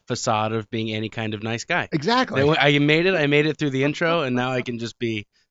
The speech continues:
Speaker 1: be my true self.
Speaker 2: Well, you, it, it's funny 'cause you, you know, you, you were running a little late, and, and you left a message, 'cause a lot of times people don't leave a message, and you just sound so nice.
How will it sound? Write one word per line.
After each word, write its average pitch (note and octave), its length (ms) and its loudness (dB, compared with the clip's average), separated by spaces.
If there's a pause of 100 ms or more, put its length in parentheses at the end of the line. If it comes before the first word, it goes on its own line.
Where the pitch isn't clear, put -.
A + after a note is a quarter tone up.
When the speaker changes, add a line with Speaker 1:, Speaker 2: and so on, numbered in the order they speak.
(340)
Speaker 1:
be C3+ 120 0
my A#2 140 0
true C#3 220 -2
self. F#2+ 400 -4
Speaker 2:
Well, F#3+ 140 6
you, F#3+ 100 8
it, F3+ 220 4
it's - 160 0
funny F3 240 4
'cause B2+ 180 4
you, C3 100 2
you C3 180 0
know, A#2 160 2
you, B2 180 -6 (320)
you C#3+ 160 -2
were D#3+ 160 2
running G3 220 6
a D3+ 40 4
little B2 200 2
late, F#2 200 -8 (140)
and, B2+ 320 0
and D3 140 2
you C3+ 80 8
left D3 180 4
a B2 40 4
message, G2+ 340 0
'cause A2+ 100 0
a C3+ 60 2
lot F3 100 4
of G#3 60 2
times D#3+ 160 4
people C#3+ 200 2
don't B2+ 120 2
leave A2 100 2
a G#2 60 0
message, G#2 360 -2 (280)
and C3+ 100 4
you C3+ 80 4
just C#3+ 240 2
sound D3 240 2
so F3+ 400 6
nice. D3 540 2